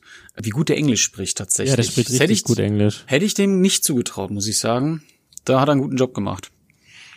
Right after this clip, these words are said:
Speaker 1: Auch wenn er jeden Satz gleich angefangen hat. Aber trotzdem hat er das ganz gut gemacht.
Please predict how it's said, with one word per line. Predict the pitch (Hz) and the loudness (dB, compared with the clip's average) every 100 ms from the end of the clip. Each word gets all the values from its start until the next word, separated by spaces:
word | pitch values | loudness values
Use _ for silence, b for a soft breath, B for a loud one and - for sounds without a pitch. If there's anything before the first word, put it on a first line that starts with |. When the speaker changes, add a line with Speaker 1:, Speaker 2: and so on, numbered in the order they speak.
| B - | B -6
Speaker 1:
Auch | 123 | 0
wenn | 123 | 4
er | |
jeden | 123 135 127 | 6 6 4
Satz | 127 - | 2 2
gleich | 123 104 | 0 0
angefangen | 123 110 107 98 | -4 -4 -6 -6
hat. | 95 - - | -8 -10 -2
Aber | 110 | -2
trotzdem | 110 120 123 | 0 -2 0
hat | |
er | 117 | 0
das | 117 | 0
ganz | 110 | -2
gut | - | -4
gemacht. | 104 92 - | -6 -6 -8